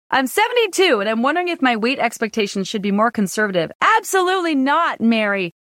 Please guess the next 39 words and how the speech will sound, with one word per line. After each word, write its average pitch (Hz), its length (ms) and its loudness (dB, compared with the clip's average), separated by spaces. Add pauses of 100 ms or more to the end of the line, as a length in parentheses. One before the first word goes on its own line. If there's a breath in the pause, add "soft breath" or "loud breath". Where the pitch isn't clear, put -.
(400)
"I'm 240 220 2
a 226 80 0
past 269 400 0
Weight 262 160 2
Watchers 240 400 0
Lifetime 214 380 0
member, 220 280 0
and 233 80 -2
I 202 80 -4
prefer 208 300 -4
Living 202 280 -2
Method 190 280 -4
much 190 260 -4
better. 196 280 2
After 196 280 -2
one 185 280 0
week, 226 180 -4
looking 196 300 -2
forward 190 300 -2
to - 100 -10
my, 180 320 -2
my 185 400 -2
forever." 233 480 2 (520)
Absolutely 247 880 0
not. 185 400 0
If 196 140 -4
there 196 180 2
is 190 140 -2
one 254 460 2
thing 208 340 0
that 190 160 2
I 214 220 2
have 240 240 -2
learned 190 360 0
about 196 460 -2 (320)
running 226 380 0
these 214 200 -2
groups 214 440 -2
is 202 180 0